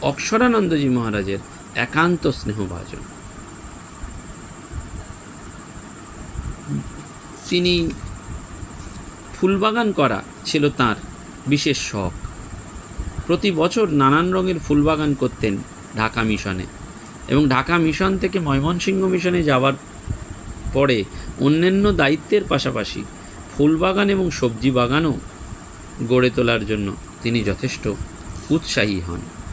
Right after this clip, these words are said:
এবং পূজনীয় দেবু মহারাজের কার্যপ্রণালীর ধারা ছিল খুব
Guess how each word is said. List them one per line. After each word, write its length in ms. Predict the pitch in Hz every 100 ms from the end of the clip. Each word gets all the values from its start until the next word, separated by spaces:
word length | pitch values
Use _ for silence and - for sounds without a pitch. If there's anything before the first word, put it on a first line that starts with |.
| - - - - - - - - - - - - - - - - - - -
এবং 180 | 175 165
পূজনীয় 360 | 170 190 208 202
দেবু 300 | 160 160 196
মহারাজের 520 | 208 208 185 135 143 - -
কার্যপ্রণালীর 960 | 120 135 135 180 - 202 208 202 156
ধারা 340 | - 104 131 147
ছিল 340 | - 117 101 - - - -
খুব 140 | 170